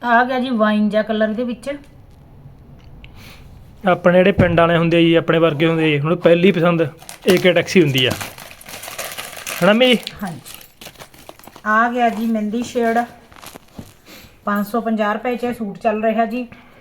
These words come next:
Speaker 1: ਪੂਰਾ ਪੰਜ ਮੀਟਰ ਹੋਊਗਾ ਜੀ ਅਲਪਾਈਨ ਦਾ, ਬਿਲਕੁਲ ਬੁਰ ਨਹੀਂ ਆਉਂਦਾ ਤੇ ਖਰਾਬ ਨਹੀਂ ਹੁੰਦਾ। ਇਹ ਕਾਪੀ ਨਹੀਂ ਹੈਗੀ, ਵਧੀਆ origignal ਹੈ।
Speaker 2: ਆਹ ਦੋਨੇ ਕਲਰ ਥੋੜ੍ਹਾ ਜਿਹਾ ਦੇਖ ਕੇ ਜੀ, ਆਹ ਬਲੈਕ 'ਚ ਆ ਜੀ।
Speaker 1: ਬਲੈਕ ਨਹੀਂ,
Speaker 2: ਬਰਾਊਨ।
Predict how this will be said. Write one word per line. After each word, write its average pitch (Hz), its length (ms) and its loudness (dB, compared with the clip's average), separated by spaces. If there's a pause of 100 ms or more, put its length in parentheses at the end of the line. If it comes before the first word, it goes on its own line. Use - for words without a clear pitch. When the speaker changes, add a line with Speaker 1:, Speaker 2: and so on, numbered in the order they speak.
Speaker 1:
ਪੂਰਾ 226 200 0 (100)
ਪੰਜ 214 240 -2
ਮੀਟਰ 214 280 -4
ਹੋਊਗਾ 226 280 -2
ਜੀ 233 120 -4
ਅਲਪਾਈਨ 202 500 -8
ਦਾ, 220 160 -6 (520)
ਬਿਲਕੁਲ 214 500 0 (180)
ਬੁਰ 202 220 0
ਨਹੀਂ 208 200 -4
ਆਉਂਦਾ 202 260 -4
ਤੇ 226 120 -6
ਖਰਾਬ 185 420 -8
ਨਹੀਂ 185 140 -6
ਹੁੰਦਾ। 202 340 -4 (120)
ਇਹ 220 180 -4
ਕਾਪੀ 220 440 0
ਨਹੀਂ 220 140 0
ਹੈਗੀ, 214 220 -6
ਵਧੀਆ 220 340 -4 (100)
origignal 208 480 -4
ਹੈ। 226 120 -6 (1400)
Speaker 2:
ਆਹ 196 160 6
ਦੋਨੇ 214 240 6
ਕਲਰ 214 200 4
ਥੋੜ੍ਹਾ 208 240 6
ਜਿਹਾ 180 100 4
ਦੇਖ 165 140 0
ਕੇ 170 120 2
ਜੀ, 170 120 -2 (120)
ਆਹ 208 100 6
ਬਲੈਕ 180 320 2
'ਚ 185 120 0
ਆ 180 40 6
ਜੀ। 196 200 4 (280)
Speaker 1:
ਬਲੈਕ 214 280 -2
ਨਹੀਂ, - 840 -8
Speaker 2:
ਬਰਾਊਨ। 143 260 0